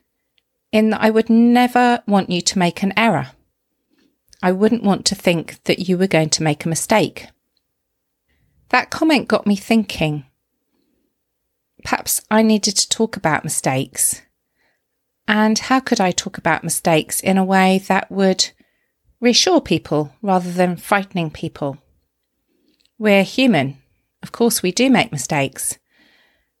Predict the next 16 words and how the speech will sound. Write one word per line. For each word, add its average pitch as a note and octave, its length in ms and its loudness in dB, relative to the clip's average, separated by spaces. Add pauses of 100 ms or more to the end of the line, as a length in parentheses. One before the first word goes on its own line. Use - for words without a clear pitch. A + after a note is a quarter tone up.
(520)
And G3+ 320 0
part A#3+ 260 2
of G3 80 -2
a G3 60 -2
safety A3 420 -2
culture - 640 -2
in F3+ 460 -4 (260)
any A3 220 4
healthcare E3 480 -2
setting D3 520 -6 (520)
is F#3 480 0 (340)
to G3 140 -2
learn B3+ 300 4
from D#3 260 -4
those C#3+ 240 -4
mistakes. - 680 -6